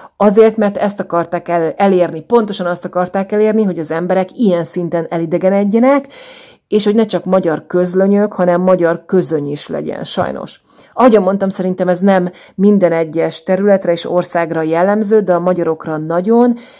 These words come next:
és erről nem csak én beszélek, nem csak nekem vannak ilyen tapasztalataim,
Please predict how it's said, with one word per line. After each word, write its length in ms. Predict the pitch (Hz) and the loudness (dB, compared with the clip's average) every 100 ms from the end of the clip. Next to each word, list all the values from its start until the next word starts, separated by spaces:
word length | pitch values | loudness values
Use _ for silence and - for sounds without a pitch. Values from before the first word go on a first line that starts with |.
| _ _ _ 185 | _ _ _ -6
és 100 | 202 | -2
erről 200 | 196 208 | 0 2
nem 160 | 214 | 0
csak 240 | 202 165 180 | -2 -6 -6
én 200 | 160 160 | -6 -4
beszélek, 440 | 170 - 190 196 | -4 0 2 2
nem 200 | 220 247 | 4 2
csak 160 | 233 180 | 2 0
nekem 320 | 180 180 175 | 0 0 2
vannak 340 | 175 175 170 | 2 0 0
ilyen 180 | 175 170 | 0 -2
tapasztalataim, 1040 | 170 170 160 170 165 160 165 170 180 190 | -4 -6 -6 -4 -4 -4 -4 -4 -6 -8